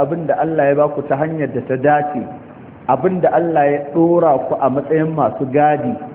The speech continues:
na wannan dukiyar. Waɗanda suka yi imani kuma suka ɓatar da dukiyarsu ta hanyar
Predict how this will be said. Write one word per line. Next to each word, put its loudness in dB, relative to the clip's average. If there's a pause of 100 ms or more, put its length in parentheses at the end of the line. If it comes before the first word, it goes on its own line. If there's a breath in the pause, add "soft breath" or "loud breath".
na 0
wannan 0
dukiyar. 0 (1000)
Waɗanda 0
suka -4
yi -2 (100)
imani 0 (600)
kuma -2
suka -2
ɓatar -2
da 2
dukiyarsu -4
ta 0
hanyar -2